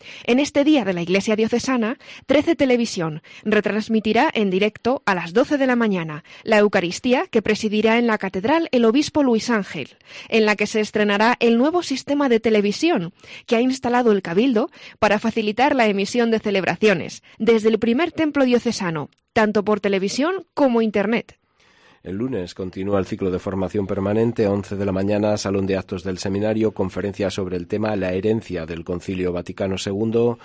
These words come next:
Speaker 2: la ofrecerá el catedrático emérito de la Universidad Pontificia de Salamanca, José Román Flecha. También el lunes se va a poner en marcha el ciclo de formación Cofrade, Sin perder el paso, a las ocho y media de la tarde en la sede de la Cofradía de la Bienaventuranza, calle Cipriano de la Huerga, en el barrio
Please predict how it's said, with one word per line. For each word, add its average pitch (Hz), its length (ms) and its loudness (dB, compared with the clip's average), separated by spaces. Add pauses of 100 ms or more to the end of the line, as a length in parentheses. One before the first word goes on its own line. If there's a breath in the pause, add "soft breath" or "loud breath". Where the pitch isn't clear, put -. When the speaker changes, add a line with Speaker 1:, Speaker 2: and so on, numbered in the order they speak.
(160 loud breath)
Speaker 2:
la - 80 -16
ofrecerá 92 440 -2
el 85 220 -8
catedrático 92 680 -4
emérito 92 380 -4
de 85 100 -8
la 80 120 -10
Universidad 85 520 -6
Pontificia 95 540 -8
de 90 120 -6
Salamanca, 98 540 -4
José 107 280 -6
Román 92 400 -2
Flecha. 90 580 -4 (320 loud breath)
También 95 440 0
el 92 100 -2
lunes 117 320 0
se 92 80 -4
va 90 80 0
a 87 40 -6
poner 95 340 -2
en 90 140 -4
marcha 101 360 -2
el 82 100 -6
ciclo 92 300 -6
de 87 60 -4
formación 87 680 -6
Cofrade, 113 720 -2 (240 loud breath)
Sin 95 320 -2
perder 82 400 -6
el 80 180 -8
paso, 107 540 -2
a 95 60 -2
las 85 200 -2
ocho 95 220 -4
y 85 40 -4
media 90 280 -4
de 87 80 -6
la 87 100 -6
tarde 101 320 -4
en 98 120 -2
la 90 80 -4
sede 95 240 -6
de 92 80 -6
la 85 120 -4
Cofradía 85 520 -8
de 85 80 -6
la 85 120 -6
Bienaventuranza, 90 960 -4
calle 101 320 -2
Cipriano 87 460 -6
de 76 100 -10
la 73 100 -10
Huerga, 101 360 -2
en 92 80 -2
el 87 100 -4
barrio 98 380 -2